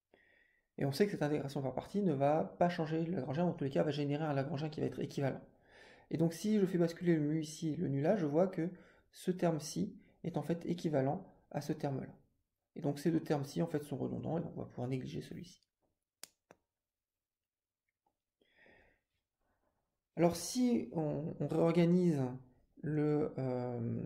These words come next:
les termes, on peut, euh, décomposer, en réalité, ce, ce D rond mu A nu en une partie symétrique et une partie symétrique. On se convainc assez facilement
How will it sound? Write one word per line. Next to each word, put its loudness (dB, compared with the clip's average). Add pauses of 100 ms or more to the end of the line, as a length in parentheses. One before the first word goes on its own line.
(300)
les -2
termes, 4 (480)
on -6
peut, 6
euh, -2
décomposer, -2 (340)
en -10
réalité, -4
ce, -10 (260)
ce -12
D -2
rond -2
mu 0
A 0
nu 0
en -2
une -6
partie -10
symétrique -6
et -4
une -4
partie -8
symétrique. -2 (500)
On -2
se -2
convainc 6
assez 2
facilement -2